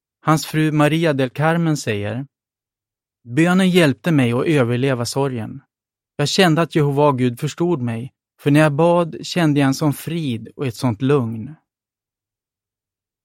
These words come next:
Både Bibeln och människors personliga upplevelser visar tydligt att Gud lyssnar på böner.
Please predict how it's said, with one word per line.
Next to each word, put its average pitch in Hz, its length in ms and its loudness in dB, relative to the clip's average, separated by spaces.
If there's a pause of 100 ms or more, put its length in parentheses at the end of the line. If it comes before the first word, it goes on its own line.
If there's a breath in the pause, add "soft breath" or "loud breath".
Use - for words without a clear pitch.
(360)
Både 180 260 4
Bibeln 165 480 0
och 147 120 0
människors 131 540 2
personliga 165 600 -2
upplevelser 117 840 -2 (240)
visar 185 320 0
tydligt 127 460 -2
att 123 140 -2
Gud 147 260 0
lyssnar 151 500 -2
på 127 140 -2
böner. 120 540 -2